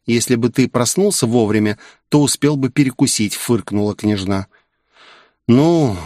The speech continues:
тогда я пойду поищу что-нибудь поесть. Ты со мной?» поинтересовался я. «Ага, нас тут заперли». «Заперли только твою дверь», хмыкнул я.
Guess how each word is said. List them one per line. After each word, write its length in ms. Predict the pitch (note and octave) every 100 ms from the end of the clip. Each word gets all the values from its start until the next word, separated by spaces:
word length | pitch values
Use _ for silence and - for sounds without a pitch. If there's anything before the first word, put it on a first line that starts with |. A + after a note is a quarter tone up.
| D#2 -
тогда 320 | C3 B2 F#3+
я 140 | F#3+ D3
пойду 360 | B2 B2+ F#3
поищу 400 | - A#2 A2 F3+
что-нибудь 500 | - - E3 C3+ A2+
поесть. 640 | - G2+ E2+ G#2+ A2+ - _ _ -
Ты 140 | C#3
со 160 | - C#3+
мной?» 280 | D#3+ F#3 D#3+
поинтересовался 840 | G#2 G2 G#2+ - A2 G#2 F#2 G#2
я. 280 | F#2 E2+ - _ _ _ _ _ _ -
«Ага, 540 | C#3 A2+ A#2+ B2+ C#3 _ _ -
нас 220 | D#3+ D3
тут 180 | E3+ D3+
заперли». 640 | E3+ D3+ C#3 A2+ G#2+ G#2 _ _ _ _ - A2+
«Заперли 560 | G2 A#2 A#2 C3 B2+
только 340 | B2 B2 A2+ C3+
твою 380 | B2 A#2+ G#2 G#2
дверь», 280 | G#2+ G2+
хмыкнул 580 | - - A2 - - F#2
я. 220 | F2 D#2+